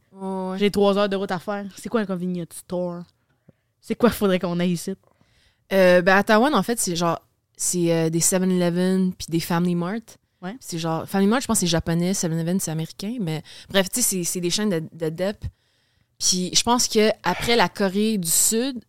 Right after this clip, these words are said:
Speaker 1: Taïwan a la deuxième plus grosse concentration de dépanneurs par personne, tu sais, dans,
Speaker 2: Ouais.
Speaker 1: dans le monde. Puis genre, la bouffe est bonne et fraîche parce qu'il y a tellement de monde, puis tout le monde mange la bouffe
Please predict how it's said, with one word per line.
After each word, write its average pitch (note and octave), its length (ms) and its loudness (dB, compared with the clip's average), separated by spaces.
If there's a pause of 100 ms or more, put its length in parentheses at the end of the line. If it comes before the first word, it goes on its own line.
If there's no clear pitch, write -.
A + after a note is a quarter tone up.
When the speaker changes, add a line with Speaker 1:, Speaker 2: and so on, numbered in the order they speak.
(140)
Speaker 1:
Taïwan G3 360 2
a - 60 0
la E3+ 140 2
deuxième G3+ 320 2
plus G3+ 180 -4
grosse F3+ 340 -2
concentration F#3 840 -2
de F3 320 0
dépanneurs F3 460 -4
par - 200 -10
personne, D#3 440 -12
tu D#3+ 140 -14
sais, - 20 -12
dans, D#3 180 -12 (160)
Speaker 2:
Ouais. F#3 140 -12 (220)
Speaker 1:
dans D#3+ 140 -12
le E3 40 -4
monde. A3 220 -4 (520)
Puis F#3+ 160 -2
genre, E3+ 280 2 (240)
la F3+ 160 0
bouffe A#3+ 240 4
est F3 80 6
bonne E3+ 380 4
et D3+ 100 -2
fraîche F3+ 340 -2
parce - 120 -8
qu'il D#3+ 80 -6
y C#3+ 40 -6
a - 0 -
tellement F3 360 0
de D#3+ 60 0
monde, F3 140 -2
puis - 100 -16
tout - 100 -4
le F3 60 0
monde F3+ 120 -2
mange E3+ 180 -2
la D3+ 100 -2
bouffe E3 320 -8